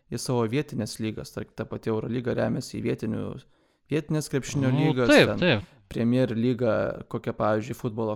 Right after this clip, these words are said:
Speaker 1: kur dabar irgi visus šienuoja iš eilės š-, žaidėjus kovidas, remiasi ir į tarptautinius turnyrus, ir, ir į taurės turnyrus. Ir, ir, ir tiesiog element-, elementarus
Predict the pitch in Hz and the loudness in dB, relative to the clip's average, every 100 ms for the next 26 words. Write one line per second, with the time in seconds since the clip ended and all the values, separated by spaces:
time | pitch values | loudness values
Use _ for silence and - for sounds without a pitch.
0 | - 117 110 113 113 117 113 113 117 - | -6 -6 -4 -4 -4 -6 -8 -8 -10 -10
1 | - - 113 110 107 107 - 107 104 - | -10 -4 -2 -2 -2 -6 -6 -4 -6 -8
2 | 135 _ _ - _ _ - - 117 117 | -16 _ _ -20 _ _ -12 -4 -2 0
3 | 107 104 - 113 117 110 - 120 120 120 | 0 -2 -4 -4 -2 -4 -4 2 2 2
4 | 113 - 120 - - 123 113 107 180 175 | 0 -2 -4 -4 -6 -8 -6 -2 0 -2
5 | - 151 151 139 113 127 - 113 110 113 | -4 -4 0 0 -2 -6 -4 -4 -2 -2
6 | 117 170 165 160 143 151 135 117 - _ | 0 0 0 -4 -4 -2 -2 -4 -8 _
7 | _ _ _ _ _ _ _ _ _ - | _ _ _ _ _ _ _ _ _ -10
8 | - - - - 139 107 - 113 - 165 | -8 -6 -8 -8 -6 -8 -6 -6 0 0
9 | 127 113 127 120 120 120 - - 131 123 | -2 -2 2 4 4 2 -2 -4 0 2
10 | 120 117 123 131 127 - | 0 0 -2 -2 -4 -4